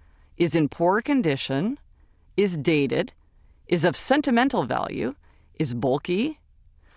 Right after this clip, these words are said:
requires a very particular decorative environment, or needs a lot of upkeep, it's unlikely that it will be used. Someday someone is likely to throw out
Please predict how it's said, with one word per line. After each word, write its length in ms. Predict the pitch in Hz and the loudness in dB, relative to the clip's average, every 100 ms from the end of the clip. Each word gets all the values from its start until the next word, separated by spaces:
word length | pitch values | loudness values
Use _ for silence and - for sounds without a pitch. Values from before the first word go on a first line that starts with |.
| - | -4
requires 480 | 185 - 311 339 285 | -2 2 4 4 4
a 60 | 202 | 2
very 380 | 170 208 302 | 4 4 2
particular 680 | 330 294 - 247 240 208 180 | 0 -2 0 0 2 2 4
decorative 580 | 156 127 196 - 220 180 | 2 2 0 2 0 2
environment, 800 | 165 139 180 233 131 117 208 - - - - | 2 4 4 4 2 0 -4 -10 -20 -12 0
or 120 | 170 | 4
needs 240 | 180 190 | 4 4
a 60 | 180 | 4
lot 240 | 160 160 | 4 4
of 80 | 139 - | 2 0
upkeep, 500 | 302 - 135 104 - - - _ _ _ | 0 -2 -6 -6 -10 -20 -20 _ _ _
it's 200 | - 339 277 | -4 0 2
unlikely 580 | 294 240 196 190 180 170 | 2 4 4 2 0 0
that 160 | 156 | 0
it 80 | 147 | 0
will 120 | 151 | -2
be 100 | 143 | -2
used. 600 | 151 131 123 - - - - _ _ _ - _ - _ | -2 -2 -6 -8 -16 -20 -20 _ _ _ -20 _ -20 _
Someday 720 | - - 214 247 285 262 262 | -10 -2 4 4 6 6 4
someone 480 | 262 240 233 220 226 | 2 2 2 4 2
is 180 | 139 143 | 2 0
likely 320 | 139 175 202 | 2 0 2
to 100 | 143 | 0
throw 380 | 139 - 175 226 | -2 0 2 4
out 300 | 254 285 - | 4 2 0